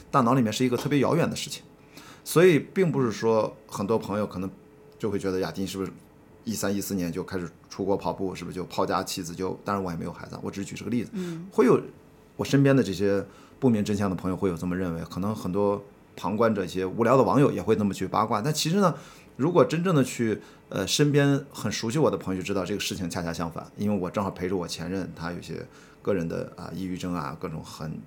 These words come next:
Speaker 1: 很严重的这个焦虑啊这些，因为他是一个艺术家、创作者，在那个时候，我其实是，我们最早跑步是因为他提议，<laughs> 我觉得这个对身体好，就是我们昨天是吧，前天在现场，
Speaker 2: 嗯。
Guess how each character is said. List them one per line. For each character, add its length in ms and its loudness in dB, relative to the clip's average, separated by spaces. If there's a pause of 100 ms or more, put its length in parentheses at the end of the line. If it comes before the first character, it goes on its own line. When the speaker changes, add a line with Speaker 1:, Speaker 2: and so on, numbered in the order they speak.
(160)
Speaker 1:
很 100 -8
严 140 -6
重 160 -2
的 140 -2
这 120 -10
个 180 -10 (680)
焦 220 2
虑 160 0
啊 180 -2
这 80 -6
些， 180 -8
因 80 -2
为 60 0
他 120 -2
是 120 -6
一 80 -4
个 60 -4
艺 100 -4
术 140 -10
家、 140 -6
创 200 -8
作 100 -8
者， 100 -14 (120)
在 120 -8
那 100 -6
个 60 -12
时 100 -12
候， 200 -10
我 140 -6
其 160 -4
实 120 0
是， 300 -2 (280)
我 100 -10
们 260 -2 (560)
最 100 2
早 120 4
跑 160 -2
步 80 -4
是 120 -6
因 80 -2
为 220 -2 (280)
他 140 0
提 240 -6
议， 140 -4 (140)
<laughs> 180 -4
我 80 -6
觉 80 -6
得 60 -4
这 80 -4
个 80 -2
对 100 0
身 160 -2
体 100 -2
好， 180 -10 (340)
就 100 0
是 260 4 (100)
我 100 -2
们 240 2 (420)
昨 160 -2
天 140 0
是 80 -6
吧， 80 -2
前 220 -6
天 160 -2
在 200 4
现 220 0
场， 180 -6
Speaker 2:
嗯。 120 -16